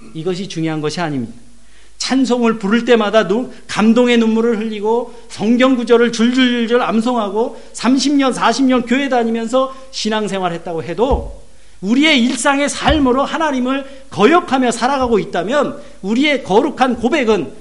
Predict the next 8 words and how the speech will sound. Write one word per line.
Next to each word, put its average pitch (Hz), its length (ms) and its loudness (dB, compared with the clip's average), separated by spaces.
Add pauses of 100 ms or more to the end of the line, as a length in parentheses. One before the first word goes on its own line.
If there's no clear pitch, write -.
(200)
모두 143 180 -10
헛된 247 420 -8
것입니다. 156 400 -6 (960)
예수님은 294 540 2
그런 254 280 0
껍데기를 269 640 0
버리라고 226 460 -2
하셨습니다. 156 460 -6